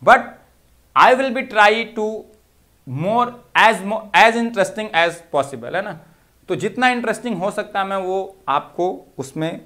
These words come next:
लाने की कोशिश करूंगा, है ना? ठीक है।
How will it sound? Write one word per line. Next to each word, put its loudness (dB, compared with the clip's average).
लाने -2
की -8
कोशिश -10
करूंगा, -10
है -6
ना? -10
ठीक -4
है। -8